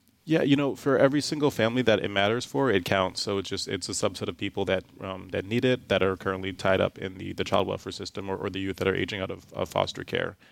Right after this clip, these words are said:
And, you know, there's, there's no apartment that is <laughs> seven hundred twenty-five dollars, um, that, you know, that's on the market that,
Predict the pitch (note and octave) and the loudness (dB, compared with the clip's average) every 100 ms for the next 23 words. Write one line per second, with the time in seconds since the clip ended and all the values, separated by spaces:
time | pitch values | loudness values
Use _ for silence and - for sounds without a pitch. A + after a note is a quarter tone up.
0 | _ G2 G2 F#2+ F#2 F#2 G2+ F2 G#2 A#2+ | _ -2 -2 0 0 2 2 2 0 4
1 | B2 - A2 A2+ F#2+ G2+ G2+ - G#2 A2+ | 2 4 0 2 4 4 2 0 2 2
2 | G#2 A#2 A2 A2 G#2 B2 B2 A2+ A#2+ C#3 | 2 0 2 0 2 2 2 4 4 4
3 | C#3 - - - - G2+ G2+ G2+ G2 - | 0 -4 -16 -18 -2 2 4 2 -2 0
4 | G2 F#2 G2+ F2+ G2+ A2 G#2 A2+ G2+ A#2 | 0 2 2 4 2 2 2 2 2 0
5 | G#2 | -2